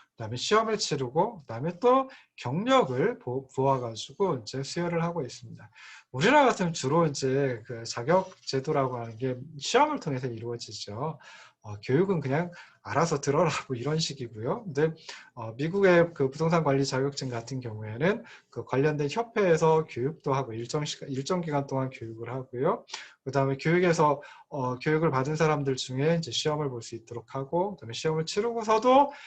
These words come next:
경력을, 어, 가지고 있어야지 또 이제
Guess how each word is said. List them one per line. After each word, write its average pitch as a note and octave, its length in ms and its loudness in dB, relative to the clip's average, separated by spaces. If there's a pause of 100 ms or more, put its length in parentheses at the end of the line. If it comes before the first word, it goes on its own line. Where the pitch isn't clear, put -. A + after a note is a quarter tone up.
(160)
경력을, F#3 880 4 (260)
어, A2 240 -8
가지고 A#2+ 420 -2
있어야지 B2 720 0
또 A2+ 160 -8
이제 C3+ 260 -2